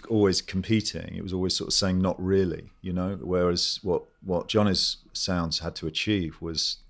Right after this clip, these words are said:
"This is, was really," was the credit, you know. So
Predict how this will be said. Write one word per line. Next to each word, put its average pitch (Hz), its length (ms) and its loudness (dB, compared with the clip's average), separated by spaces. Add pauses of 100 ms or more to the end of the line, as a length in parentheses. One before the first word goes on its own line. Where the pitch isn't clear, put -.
(120)
"This 87 200 -6
is, - 260 -8
was 87 300 -8
really," 98 340 0 (960)
was 85 360 -4
the 98 100 -6
credit, 90 300 0
you 92 140 -2
know. 80 120 -2
So 95 400 4